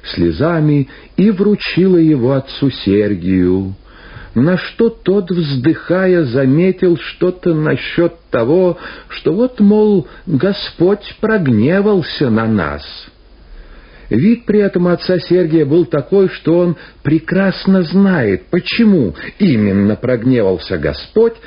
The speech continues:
но только не скажет. Засим толпа с улицы разошлась, а так как куры ложатся рано, то никто и не знал, что у соседа попадьи Дроздовой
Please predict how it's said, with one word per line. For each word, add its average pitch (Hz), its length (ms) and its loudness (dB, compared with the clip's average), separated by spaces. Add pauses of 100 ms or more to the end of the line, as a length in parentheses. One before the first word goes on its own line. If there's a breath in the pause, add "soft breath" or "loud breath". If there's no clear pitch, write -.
(280 loud breath)
но 180 100 2
только 196 540 -2
не 165 180 2
скажет. 73 640 -8 (1300 loud breath)
Засим 180 580 0
толпа 165 440 0
с - 160 -8
улицы 120 400 0
разошлась, 85 880 -4 (540 loud breath)
а 147 140 -2
так 226 360 -6
как - 280 -4
куры 170 340 2
ложатся 131 640 -2
рано, 151 600 -2 (460 soft breath)
то 107 140 0
никто 117 600 0
и 196 160 2
не 170 180 2
знал, 143 480 0
что - 240 -4
у 117 100 2
соседа 170 760 -2
попадьи 110 600 -2
Дроздовой 87 880 -2